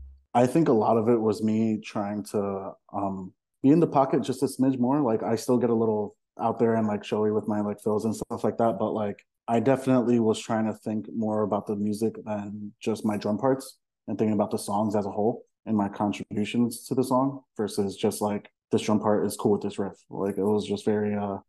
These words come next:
there's a lot more thought behind everything. And, uh, I think a big part of it was also just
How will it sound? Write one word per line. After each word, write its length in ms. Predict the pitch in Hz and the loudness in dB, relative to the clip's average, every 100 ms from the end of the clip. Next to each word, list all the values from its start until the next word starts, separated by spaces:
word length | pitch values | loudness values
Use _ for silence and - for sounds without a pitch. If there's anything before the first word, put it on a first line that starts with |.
| _ - | _ 2
there's 180 | 120 120 | 6 8
a 20 | |
lot 140 | 135 | 6
more 160 | 135 123 | 6 4
thought 220 | 123 107 | 4 2
behind 200 | 101 101 | 2 0
everything. 400 | 98 101 98 98 - - | -2 -4 -6 -10 -12 -4
And, 300 | 113 110 107 | 2 4 6
uh, 260 | 107 104 104 - _ _ - | 6 4 2 -6 _ _ 2
I 140 | 117 120 - - | 2 2 -2 2
think 300 | 175 170 165 | 4 4 2
a 300 | - 135 113 - - | 2 4 2 2 4
big 220 | 127 127 | 4 4
part 160 | 120 | 4
of 100 | 117 | 6
it 120 | 123 110 | 6 4
was 120 | 110 | 4
also 540 | 110 110 113 104 98 - _ | 2 4 4 4 4 -2 _
just 580 | - - 107 - - - | -14 -4 -4 -4 -12 -16